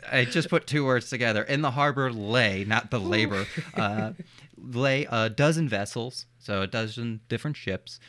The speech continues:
Speaker 1: which Drake orders ransacked and then run aground. Uh, and I know what that meant, but the only thing I could imagine is like, "All right, guys, get out and push that thing <laughs> aground."
Speaker 2: <laughs>
Speaker 1: I know they meant steer it in there, but I still,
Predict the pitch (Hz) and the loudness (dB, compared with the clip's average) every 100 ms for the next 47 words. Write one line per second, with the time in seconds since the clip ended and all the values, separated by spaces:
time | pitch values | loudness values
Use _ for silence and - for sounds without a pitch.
0 | - 127 131 - - 135 156 - 135 135 | -10 -4 -4 -4 -4 -2 -2 -2 -2 -2
1 | 113 110 120 120 127 117 117 110 107 101 | -2 0 0 -2 0 0 0 -2 -2 0
2 | 95 104 92 90 87 82 - - - _ | 0 0 0 -2 -2 -6 -14 -20 -20 _
3 | - 90 87 87 87 87 _ - 90 90 | -10 -8 -6 -6 -8 -10 _ -14 -10 -8
4 | 90 95 110 113 110 - _ 113 104 107 | -6 -4 -4 -2 -4 -10 _ -10 -4 -4
5 | 101 101 101 - 95 - - 107 98 90 | -2 -2 -4 -6 -10 -10 -8 -4 -4 -6
6 | 98 92 98 90 90 101 90 80 87 101 | -8 -6 -6 -6 -8 -8 -10 -8 -8 -4
7 | 95 92 98 90 120 117 117 - 123 123 | -4 -4 -8 -4 0 0 -2 -2 -2 -2
8 | 104 113 104 - 117 - 104 - - - | -4 -2 0 2 0 -2 2 2 2 0
9 | 320 285 - - 240 - - 302 - - | 2 2 0 0 -2 -2 -8 -10 -10 -4
10 | - 151 160 151 143 135 - - 151 135 | 2 4 6 4 0 -4 -10 -4 0 2
11 | 131 123 110 104 101 101 92 90 - 104 | 2 0 0 -2 -2 0 -2 -2 -4 -4